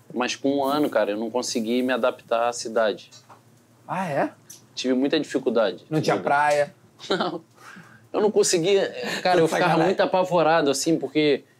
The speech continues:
Speaker 1: tipo, trânsito, essas coisas,
Speaker 2: É,
Speaker 1: e eu,
Speaker 2: pior que é uma
Speaker 1: eu,
Speaker 2: loucura.
Speaker 1: assim, não tava acostumado com aquilo, né? Então,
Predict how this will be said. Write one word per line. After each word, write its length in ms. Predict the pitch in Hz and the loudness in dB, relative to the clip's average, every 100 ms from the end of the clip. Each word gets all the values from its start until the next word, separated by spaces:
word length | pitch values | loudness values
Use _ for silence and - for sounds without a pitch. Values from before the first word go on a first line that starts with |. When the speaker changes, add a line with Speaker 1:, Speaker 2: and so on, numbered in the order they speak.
| _ | _
Speaker 1:
tipo, 500 | - 151 - 147 131 110 | -6 -4 2 4 4 2
trânsito, 720 | - 156 165 165 147 - 147 | 0 0 2 0 0 -2 0
essas 220 | 143 127 - | 0 0 0
coisas, 260 | 160 135 | 0 0
Speaker 2:
É, 80 | 143 | 2
Speaker 1:
e 40 | 147 | 2
eu, 100 | 151 | 4
Speaker 2:
pior 200 | 156 160 | 4 2
que 40 | |
é 40 | 143 | 2
uma 60 | |
Speaker 1:
eu, 60 | 151 | 2
Speaker 2:
loucura. 360 | 160 160 123 117 | 2 0 0 -2
Speaker 1:
assim, 380 | - 139 113 - _ _ - - - - | -2 -4 -4 -6 _ _ -20 -20 -16 -6
não 100 | 135 | -2
tava 200 | 160 208 | 0 -2
acostumado 600 | - - 147 139 135 120 | -4 0 2 2 2 2
com 80 | 127 | 0
aquilo, 400 | 117 123 120 113 | 0 0 0 2
né? 140 | 110 | -2
Então, 340 | 104 127 147 | -2 -2 -2